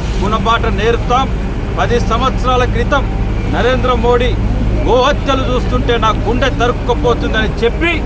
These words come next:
వారణాసి, వారణాసి నుండి రెండు సార్లు ప్రధానమంత్రిగా ఇక్కడి నుంచి ప్రాతినిధ్యం వహిస్తున్న లోక్సభ అభ్యర్థిగా త్వరలో ఖచ్చితంగా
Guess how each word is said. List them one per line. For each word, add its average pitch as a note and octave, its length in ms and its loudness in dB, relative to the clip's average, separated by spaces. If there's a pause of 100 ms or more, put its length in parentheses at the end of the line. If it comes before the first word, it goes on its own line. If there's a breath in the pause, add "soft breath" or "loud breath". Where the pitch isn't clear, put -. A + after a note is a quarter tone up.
(520)
వారణాసి, A3+ 760 2
వారణాసి A3+ 580 0
నుండి B3 320 0 (560)
రెండు A3+ 240 0
సార్లు B3+ 500 0 (560)
ప్రధానమంత్రిగా A3 840 0 (720)
ఇక్కడి - 260 2
నుంచి A2 280 -2
ప్రాతినిధ్యం G#3 580 0
వహిస్తున్న G3+ 500 0
లోక్సభ G#3 320 0
అభ్యర్థిగా G#3+ 540 0 (800)
త్వరలో B3+ 380 0 (720)
ఖచ్చితంగా C4 960 0